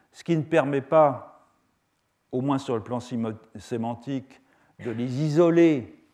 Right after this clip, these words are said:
comme une classe au sein du cosmos forestier, comme une macro-catégorie d'êtres qui seraient indépendants des territoires qu'ils occupent. De même,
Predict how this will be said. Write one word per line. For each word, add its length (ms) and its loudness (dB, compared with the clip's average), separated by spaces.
comme 400 -6
une 140 -12
classe 600 -2
au 100 -4
sein 220 -4
du 120 -6
cosmos 720 -8
forestier, 540 -6
comme 180 -8
une 240 -8
macro-catégorie 1120 -4
d'êtres 520 -2
qui 120 -16
seraient 200 -8
indépendants 680 0
des 120 -6
territoires 500 -8
qu'ils 220 -12
occupent. 340 -8
De 100 2
même, 460 2